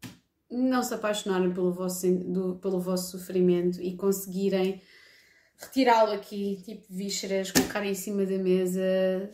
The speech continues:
ah, dissecarem, ah, e conseguir aqui com um bloco de notas literalmente ao lado, às vezes é difícil, ah, mas pode, pode ser processado, ok?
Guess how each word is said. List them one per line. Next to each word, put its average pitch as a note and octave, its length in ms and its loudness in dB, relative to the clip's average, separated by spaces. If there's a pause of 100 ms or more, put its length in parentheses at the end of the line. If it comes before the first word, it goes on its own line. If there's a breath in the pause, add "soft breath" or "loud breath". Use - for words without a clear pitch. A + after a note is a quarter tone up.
(120)
ah, F#3 500 2
dissecarem, F3+ 880 0
ah, F3+ 300 0
e F3+ 160 -2
conseguir G3 520 -4
aqui F#3 200 -10
com F#3+ 160 -4
um F#3+ 80 -4
bloco F#3 300 -2
de F#3+ 60 -6
notas F#3 280 -4
literalmente F3+ 600 0
ao F3 100 -4
lado, F3 180 -4
às F3 140 -4
vezes F3 240 -2
é - 20 -8
difícil, A#3 580 -6 (420 loud breath)
ah, F#3+ 220 -2
mas F#3+ 240 0
pode, G3 280 0 (280)
pode G3 220 -4
ser G3 200 -4
processado, F3+ 520 -8 (240)
ok? F#3 400 -4